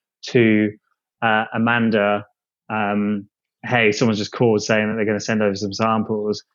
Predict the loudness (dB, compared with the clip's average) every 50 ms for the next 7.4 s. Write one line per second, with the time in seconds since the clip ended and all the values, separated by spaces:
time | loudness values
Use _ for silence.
0 | _ _ _ 0 2 4 4 4 4 4 4 4 2 4 4 4 4 4 4 2
1 | 2 0 -2 -6 -4 -4 -2 -2 0 0 0 -2 -2 -6 _ _ _ -8 -2 0
2 | 2 2 4 4 4 6 6 4 2 2 0 -4 -4 -4 -4 -2 0 2 2 2
3 | 2 0 -4 -6 -8 -12 -10 -4 -2 0 0 2 2 2 2 0 0 0 -2 -2
4 | -2 -4 -2 2 4 4 4 4 4 2 0 -2 -2 -6 -8 -8 -4 -2 0 2
5 | 2 0 -2 -6 _ _ _ _ _ _ _ -8 -6 -2 0 0 0 0 0 0
6 | 0 2 2 0 0 0 -2 0 0 -2 0 0 -4 -4 -4 -6 -10 _ -2 0
7 | 2 2 4 2 2 0 0 -4